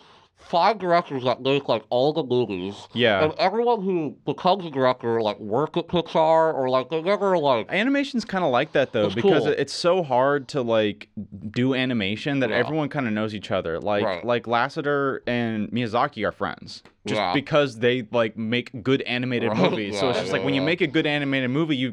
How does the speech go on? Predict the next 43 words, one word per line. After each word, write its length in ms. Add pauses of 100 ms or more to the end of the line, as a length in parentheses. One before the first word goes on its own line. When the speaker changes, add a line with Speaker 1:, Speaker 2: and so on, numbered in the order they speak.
(120)
Speaker 2:
c-, 120
become 320
part 300
of 100
Speaker 1:
Right. 320
Speaker 2:
the 280
Speaker 1:
<laughs> 20
Speaker 2:
five 300
people 300
who 80
have 120
made 200
Speaker 1:
Right. 80
Speaker 2:
good 160
animated 480
movies. 280
Speaker 1:
Right. 300 (960)
Yeah, 380 (200)
but, 380
yeah, 220
like 220
you 120
said, 320
like, 220 (420)
early 320
on, 260
we 80
were 80
kind 240
of, 140
like, 300 (1000)
we 140
were 120
excited 580
for 180
it 80
because 320
it's 260
Speaker 2:
Yeah. 220
Speaker 1:
fucking, 460 (100)
it's 180
Toy 220
Story. 380